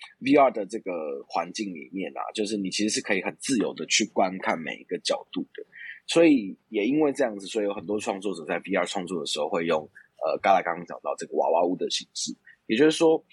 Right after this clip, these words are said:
呃，让观众可以很近的去看这个娃娃屋里面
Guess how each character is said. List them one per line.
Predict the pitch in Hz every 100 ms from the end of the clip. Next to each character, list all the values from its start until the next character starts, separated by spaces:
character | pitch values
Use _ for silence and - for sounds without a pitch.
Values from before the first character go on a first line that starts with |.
| - - -
呃， | 98 90
让 | 110 147
观 | 131 131
众 | 143 113
可 | 107
以 | 104 92
很 | - 85 78
近 | - 135
的 | 90
去 | 78 -
看 | 101 - 92
这 | 85
个 | 92
娃 | 85 80
娃 | 82
屋 | 90
里 | 92 -
面 | 90 85